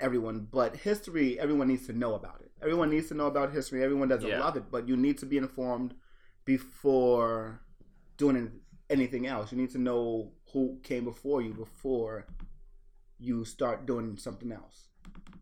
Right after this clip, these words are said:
Speaker 1: You need to be informed. I don't know too much about, I know Luna Vachon. I know the, the Vachon family is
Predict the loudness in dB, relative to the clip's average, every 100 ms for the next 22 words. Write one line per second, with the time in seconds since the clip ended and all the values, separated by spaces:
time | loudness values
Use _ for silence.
0 | -20 -20 -20 -20 -12 -2 0 0 -4 -6
1 | -6 -12 -14 -16 -20 _ -20 _ -2 0
2 | 0 0 -2 0 0 0 -4 -6 -2 -2
3 | 0 2 4 4 2 0 -2 -2 -4 -2
4 | 0 0 2 0 -4 -8 -8 -8 -8 -6
5 | -6 -8 -6 -6 -6 -6 -8 -8 -8 -6
6 | -6 -10